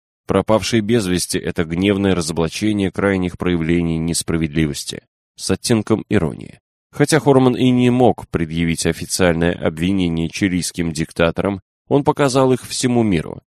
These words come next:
что, возможно, является разновидностью справедливости, способной принести большее удовлетворение. Чёрная комедия правосудия для всех идёт ещё дальше.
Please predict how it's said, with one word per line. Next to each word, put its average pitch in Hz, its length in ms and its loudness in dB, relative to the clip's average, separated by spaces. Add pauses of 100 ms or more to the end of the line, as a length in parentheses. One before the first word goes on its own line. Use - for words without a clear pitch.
(120)
что, - 220 -2
возможно, 82 360 0
является 80 500 0
разновидностью 80 720 -2
справедливости, - 840 -6 (200)
способной - 640 -4
принести 90 600 -4 (280)
большее 82 600 2 (100)
удовлетворение. 73 800 -6 (840)
Чёрная 131 380 2
комедия 123 420 0
правосудия 113 600 0
для 104 240 0
всех 113 480 -2
идёт 113 280 -2
ещё 113 300 -2
дальше. - 460 -6